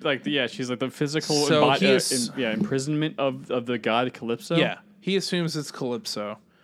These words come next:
Speaker 2: And so he's making his way through, uh, through the bog. Um, and he is eventually, he comes across an old, like, the old spooky cabin from the movie. Um,
Speaker 1: Mm-hmm.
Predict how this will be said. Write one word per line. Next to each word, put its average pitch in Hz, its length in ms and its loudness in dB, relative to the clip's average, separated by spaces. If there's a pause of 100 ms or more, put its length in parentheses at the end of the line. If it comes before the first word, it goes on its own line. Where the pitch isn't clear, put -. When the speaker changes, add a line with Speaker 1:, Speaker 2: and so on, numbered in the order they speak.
(200)
Speaker 2:
And - 100 -18
so 131 100 -6
he's 143 220 -4
making 139 320 -4
his 127 180 -4
way 120 260 -2
through, 120 640 -4 (120)
uh, 117 360 -4 (280)
through 127 300 -6
the 120 100 -4
bog. 107 500 -4 (540)
Um, 117 360 -6 (160)
and 123 160 -8
he 147 380 -6
is 131 280 -2
eventually, 120 920 -4
he - 160 -14
comes 127 280 -4
across - 520 -4 (120)
an 135 120 -8
old, 123 400 -4 (100)
like, 131 220 -6
the 127 80 -2
old 127 280 -2
spooky 127 360 -6
cabin 113 380 -6
from 117 180 -8
the 113 60 -4
movie. 110 440 -8 (580)
Um, 131 180 0
Speaker 1:
Mm-hmm. 117 240 0